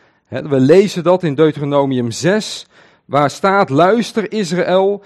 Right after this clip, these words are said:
de Heere onze God, de Heere is één. Daarom zult u de Heere uw God liefhebben met heel uw hart, met heel uw ziel en met heel uw kracht." En inderdaad,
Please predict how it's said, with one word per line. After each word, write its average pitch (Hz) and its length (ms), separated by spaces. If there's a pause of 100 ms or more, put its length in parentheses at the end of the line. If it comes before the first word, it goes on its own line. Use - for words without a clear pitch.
(200)
de 127 200
Heere 214 400
onze 151 340
God, 240 460
de 147 120
Heere 180 440
is 156 320
één. 220 460 (360)
Daarom 202 600
zult 208 400
u 185 140
de 131 160
Heere 208 460
uw 151 160
God 240 300
liefhebben 208 880 (300)
met 151 240
heel 214 380
uw 175 200
hart, 214 500 (200)
met 143 220
heel 202 400
uw 165 180
ziel 190 500 (280)
en 175 180
met 165 160
heel 202 560
uw 180 280
kracht." - 880 (920)
En 190 140
inderdaad, 208 720